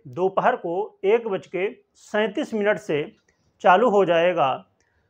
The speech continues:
और ये आठ तारीख को, आठ जुलाई को दो बज के सत्तावन मिनट, लगभग तीन बजे तक ये दुर्योग रहने वाला है। तो ये समय होगा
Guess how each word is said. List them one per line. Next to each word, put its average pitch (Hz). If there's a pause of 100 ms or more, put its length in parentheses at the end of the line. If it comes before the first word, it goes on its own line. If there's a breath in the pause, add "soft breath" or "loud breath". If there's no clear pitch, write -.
(280)
और 233
ये 262
आठ 214
तारीख 196
को, 160 (540)
आठ 208
जुलाई 190
को 190 (920)
दो 185
बज 208
के 190
सत्तावन 214
मिनट, 147 (300)
लगभग 190
तीन 214
बजे 190
तक 170 (160)
ये 170
दुर्योग 170
रहने 151
वाला 123
है। 123 (720)
तो 165
ये 247
समय 262
होगा 202